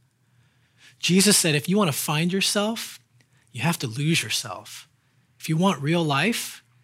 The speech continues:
you have to give yours away." Radical acceptance does what rejection, judgment, and self-superiority cannot do. Only radical acceptance,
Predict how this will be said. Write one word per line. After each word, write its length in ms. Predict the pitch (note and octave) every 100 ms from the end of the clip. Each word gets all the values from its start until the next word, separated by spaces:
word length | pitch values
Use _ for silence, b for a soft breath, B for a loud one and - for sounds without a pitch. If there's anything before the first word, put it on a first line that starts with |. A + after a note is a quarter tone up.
| _ _ _ -
you 40 |
have 120 | C#3+
to 60 | -
give 380 | A#2+ D3+ D#3+ D#3
yours 360 | C#3 C3+ C#3
away." 440 | C3 A2+ A2+ G#2 - _ _ _ _ _ _ _ B B B B B B B
Radical 580 | D3 E3 E3 A#3 A#3 G3+
acceptance 840 | - F3 E3+ D3+ B2+ - - - - B B B
does 260 | - G3 F#3
what 280 | F3+ E3 -
rejection, 920 | D3 A#2 C3+ D3+ - G3+ G3 F#3+ F#3
judgment, 640 | - E3+ E3 E3 F#3 F#3+ F#3 b b
and 100 | D3
self-superiority 1000 | C3 - E3+ - E3 - E3+ D3+ C#3 D3+ D#3
cannot 500 | D3 C#3+ C3+ C3 -
do. 320 | A#2 B2 G#2+ _ _ _ _ B B B B _ -
Only 340 | G3 A#3 A#3+
radical 420 | F#3 E3 E3+ E3
acceptance, 640 | D#3 - - C3 C3+ A#2+